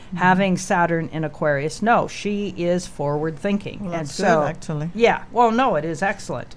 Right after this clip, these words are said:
Speaker 1: Yeah.
Speaker 2: Now, his Saturn, where's his? 'Cause that's your sense of respectability and whether or not people think you're,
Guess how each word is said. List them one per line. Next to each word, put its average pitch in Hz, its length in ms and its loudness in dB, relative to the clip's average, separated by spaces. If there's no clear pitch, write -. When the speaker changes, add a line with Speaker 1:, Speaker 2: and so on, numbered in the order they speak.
Speaker 1:
Yeah. 170 140 -8
Speaker 2:
Now, 190 200 6
his 349 360 -2
Saturn, 156 640 -4
where's 208 280 -10
his? - 400 -10
'Cause 185 160 -2
that's 247 260 2
your 208 80 0
sense 190 360 -2
of 160 120 -8
respectability 156 1120 -6
and 143 300 -6
whether 156 200 -4
or 147 60 -4
not 147 240 -6
people 156 300 -10
think 165 360 -10
you're, 151 220 -4